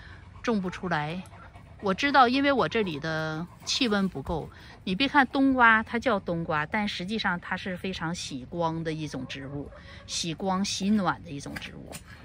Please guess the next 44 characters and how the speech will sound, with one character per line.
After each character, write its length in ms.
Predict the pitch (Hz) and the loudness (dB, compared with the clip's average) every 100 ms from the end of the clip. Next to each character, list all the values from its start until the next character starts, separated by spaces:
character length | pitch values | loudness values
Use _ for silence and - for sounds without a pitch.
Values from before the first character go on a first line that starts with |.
| - - | -20 -18
所 140 | - 214 | 0 2
以 40 | |
我 160 | 240 160 | 4 4
这 140 | 262 | 4
里 200 | 220 151 | 4 0
呢 180 | 151 175 | -2 -2
又 280 | 226 285 214 | 0 0 -2
光 300 | - 262 254 | 0 2 4
又 180 | 269 208 | 4 2
少， 280 | - 131 120 | 0 -4 -2
然 160 | 151 170 | -2 -2
后 220 | 220 190 | -2 -4
呢 160 | 170 151 | -4 0
温 200 | 233 233 | 4 4
度 160 | 240 | 4
又 140 | 196 170 | 0 -2
不 140 | - | -4
够， 240 | - 196 - - - - - | -2 -2 -4 -10 -16 -16 -16
所 160 | - 196 | -4 -2
以 320 | 214 170 143 127 - - | 0 -2 -6 -10 -10 -2
一 120 | 254 | 0
直 220 | - 175 | 0 -2
都 220 | 185 170 | 0 0
种 220 | 165 202 | 0 -2
不 100 | 165 | -4
出 180 | 151 - | -8 -8
来。 240 | 139 123 139 - - - - - | -8 -8 -10 -16 -20 -20 -20 -2
那 320 | 240 240 233 | 6 8 8
后 220 | 233 294 | 6 4
来 180 | 233 202 | 6 6
我 180 | 214 147 | 4 0
就 420 | 123 185 180 170 170 - | 0 2 2 2 0 6
问 400 | 269 233 190 180 | 8 8 6 2
朋 260 | - 165 | 0 2
友， 200 | 196 151 | 4 4
朋 220 | 120 180 196 | 0 -2 0
友 160 | 180 | 4
送 220 | - 254 220 | 4 2 2
了 160 | 180 | 0
我 340 | 175 147 139 147 | 0 -2 -4 -6
几 240 | - 165 | -6 -4
粒 200 | 175 240 | 0 2
种 260 | - 156 - | 2 0 -2
子。 160 | - | -8